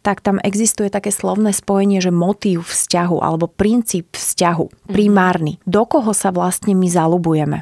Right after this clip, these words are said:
Speaker 1: keď si nachádzame toho partnera? Do čoho v tej partnerke alebo v partnerovi a čo sa nám zapáčilo? Na čo sme sa chytili na tú k-, pomyselnú údičku? Čo nás tam pritiahlo? A, mm, čas-, lebo častokrát sa vstá-,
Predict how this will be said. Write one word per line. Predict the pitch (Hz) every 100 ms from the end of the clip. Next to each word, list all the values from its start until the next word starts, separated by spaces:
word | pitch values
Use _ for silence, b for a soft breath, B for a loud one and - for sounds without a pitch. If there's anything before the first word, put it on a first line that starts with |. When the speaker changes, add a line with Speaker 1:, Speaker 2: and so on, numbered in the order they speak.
| - -
Speaker 1:
keď | - 190
si | -
nachádzame | 196 170 - 190 175 165 -
toho | 175
partnera? | 175 - 151 - 175 151 -
Do | 190 196 240
čoho | - 254 240
v | 220
tej | 196
partnerke | 196 180 165 190 190 -
alebo | 226 180
v | 180
partnerovi | - 170 165 175 170 170 202 277 -
a | 196 180
čo | 226
sa | 214 254
nám | 233
zapáčilo? | 214 196 185 233 233 - 175 165 -
Na | - 202 196
čo | - 247
sme | 226
sa | 208 220
chytili | - - 214 320 233 180
na | 160
tú | - 180 -
k-, | -
pomyselnú | 190 190 180 190 - 175 175 -
údičku? | 175 170 - - - -
Čo | - 220
nás | 226 226
tam | 226 208
pritiahlo? | 202 208 - 247 202 156 - B B B B _
A, | 190 185 180 180 -
mm, | - 202 196 190 185 - _
čas-, | - 220 -
lebo | 208
častokrát | 220 226 220 262 233 214
sa | 220
vstá-, | 208 - 180 165